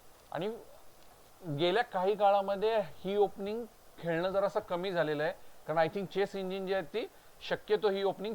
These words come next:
खेळत नाहीत, त्यामुळे ही ओपनिंग बघायला मिळणं हे थोडंसं, अ, अवघड झालेलं आहे. पण आपल्याला काल ही ओपनिंग बघायला मिळालेली आहे, ज्यानंतर नाईट टेक्स ई फाईव्ह, डी सिक्स,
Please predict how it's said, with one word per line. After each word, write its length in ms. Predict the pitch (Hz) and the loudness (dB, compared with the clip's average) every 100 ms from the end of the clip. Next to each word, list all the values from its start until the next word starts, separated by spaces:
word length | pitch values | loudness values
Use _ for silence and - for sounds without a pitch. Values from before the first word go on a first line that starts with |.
| - | -4
खेळत 280 | 160 156 143 | 4 4 4
नाहीत, 200 | 135 110 - - - | -4 -8 -14 -18 -6
त्यामुळे 220 | 143 151 | -4 -2
ही 120 | 175 | 0
ओपनिंग 320 | 185 180 185 | 0 -2 2
बघायला 280 | 170 156 175 | 4 6 4
मिळणं 220 | 175 175 | 2 0
हे 60 | 175 175 | 0 2
थोडंसं, 300 | 165 160 202 - - - - - - | 0 2 0 -2 -10 -20 -18 -12 0
अ, 200 | 139 143 | 4 6
अवघड 320 | 151 151 170 | 6 6 4
झालेलं 300 | 151 139 120 | 6 4 2
आहे. 100 | 110 - - | -6 -10 0
पण 180 | 165 202 - - - | 0 0 -8 -6 -4
आपल्याला 280 | 147 165 | 0 0
काल 240 | 175 165 165 | 8 10 10
ही 140 | 180 | 4
ओपनिंग 320 | 175 151 165 | -2 -2 2
बघायला 260 | 156 147 156 | 4 4 4
मिळालेली 460 | 151 147 139 127 139 | 4 2 2 -6 -10
आहे, 80 | - - - - 123 | -14 -20 -20 -10 2
ज्यानंतर 440 | 156 156 139 165 - - - - - | 2 2 0 0 -2 -16 -18 -18 -8
नाईट 220 | 143 156 - | -6 -4 -4
टेक्स 200 | 156 - - | -8 -10 -8
ई 160 | 156 | -6
फाईव्ह, 340 | 147 156 160 185 - - - - - - - - - | 2 2 2 -2 -12 -18 -20 -20 -20 -20 -20 -14 -10
डी 200 | 123 156 | -4 -6
सिक्स, 320 | - 165 160 | -4 -6 -6